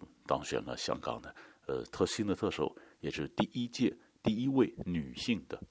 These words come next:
特首啊。那么当然，呃，北京支持是非常重要，所以北京也表示唯一支持。那么，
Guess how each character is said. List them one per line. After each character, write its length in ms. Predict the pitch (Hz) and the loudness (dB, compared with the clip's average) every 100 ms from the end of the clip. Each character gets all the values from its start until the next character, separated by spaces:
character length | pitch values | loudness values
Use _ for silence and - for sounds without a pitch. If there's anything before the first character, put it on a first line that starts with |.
| _ | _
特 160 | - 76 | -4 -2
首 240 | - - - _ | -2 -4 -12 _
啊。 120 | - - - - - - _ | -14 -14 -16 -18 -20 -20 _
那 100 | 190 | 2
么 120 | 160 | 2
当 180 | - 98 | 4 2
然， 160 | 87 80 - - - - | 2 0 -6 -20 -10 4
呃， 300 | 90 76 71 - - | 6 6 0 -8 -4
北 140 | - 87 | 2 2
京 180 | 131 143 | 4 2
支 160 | 160 | 2
持 220 | 151 - | 0 0
是 100 | 73 | -4
非 140 | - 67 | -4 -6
常 140 | 65 | -6
重 180 | 64 71 | -6 -4
要， 320 | 62 - - - | -4 -6 -8 -4
所 120 | - | 0
以 60 | 80 | 0
北 160 | 69 | -2
京 100 | 73 | -4
也 120 | 78 | -4
表 120 | 67 64 | -4 -4
示 120 | 78 | -4
唯 180 | 71 67 | -4 -2
一 100 | 87 | -4
支 160 | - 87 | -2 -2
持。 360 | - - 60 - - - - 82 | -2 -2 -4 -6 -14 -20 -8 -4
那 80 | 78 | -2
么， 160 | 78 | -2